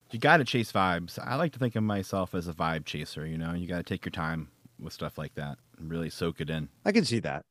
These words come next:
Speaker 2: I can definitely see that. I think people who listen to the show would assume who the Ride Ripper is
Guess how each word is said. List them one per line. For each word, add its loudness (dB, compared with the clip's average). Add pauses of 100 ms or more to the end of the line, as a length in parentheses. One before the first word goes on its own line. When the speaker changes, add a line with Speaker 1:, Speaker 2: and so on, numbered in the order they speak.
(100)
Speaker 2:
I 2
can 2
definitely 8
see 2
that. -2
I 2
think 6
people 8
who 6
listen 6
to 6
the 4
show 6
would 2
assume 4
who 6
the 4
Ride 4
Ripper 4
is 4